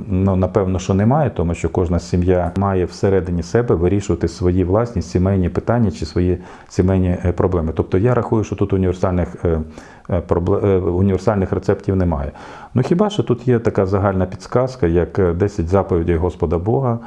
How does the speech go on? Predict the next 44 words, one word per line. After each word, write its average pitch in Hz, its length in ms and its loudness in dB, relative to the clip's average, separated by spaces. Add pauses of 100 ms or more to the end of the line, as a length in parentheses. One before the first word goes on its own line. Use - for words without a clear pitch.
(340)
Е, 87 320 0
одна 95 380 2
із 87 120 0
базових 107 400 0
заповідей, 90 760 0
е, 85 320 0
говорить 92 360 2
про 90 120 -2
те, 120 160 0
що - 140 -2
"шануй 87 300 0
батька 90 340 0
і 90 40 2
матір 78 340 -2
свою". 71 420 -4
Треба 90 240 2
дітям, 92 640 0
е, 87 80 2
прислухатися, - 880 0
тому 98 340 2
що 95 420 0 (440)
є 92 160 4
ще 92 160 0
друга 131 280 4
така 123 220 -2
підсказка: 101 540 -2
"Не 92 100 2
судіть, 104 280 2
де 101 100 2
не 92 100 2
будете 92 360 0
судимі". 76 520 -2 (560)
Мені 127 200 4
здається, 143 400 2
що - 180 -6
тут, - 240 0
е, 95 440 2
інколи, 98 680 2
ну, 95 200 0
знаєте, 92 360 0
з 87 100 -4
мухи 110 300 2
роблять 90 360 2
слона. 78 500 -2